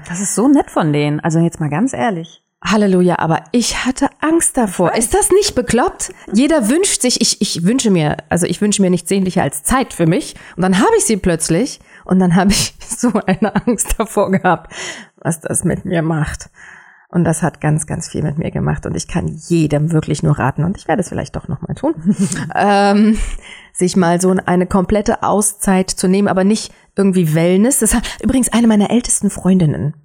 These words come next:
Speaker 2: ähm, hat den Impuls gegeben, die kenne ich, seit ich achtzehn bin. Bettina sagte irgend-, als ich ihr meint, als ich ihr sagte,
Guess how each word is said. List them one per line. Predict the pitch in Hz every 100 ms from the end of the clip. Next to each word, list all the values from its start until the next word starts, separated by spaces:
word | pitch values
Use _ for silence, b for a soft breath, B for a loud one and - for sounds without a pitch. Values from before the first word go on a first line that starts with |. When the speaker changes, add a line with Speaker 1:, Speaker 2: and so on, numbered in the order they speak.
| B B B B _
Speaker 2:
ähm, | 175 170 165
hat | 170 180
den | 175
Impuls | 165 170 196 -
gegeben, | 170 175 185 202 202 -
die |
kenne | 180 175
ich, | 170
seit | 170
ich | 170 -
achtzehn | 160 - 156
bin. | 165 202
Bettina | 185 - 196 190
sagte | 170 175 180 -
irgend-, | 175 175
als | 180 190
ich | 180
ihr | 190
meint, | 185 185 -
als | 185 -
ich | 185
ihr | 180
sagte, | 185 -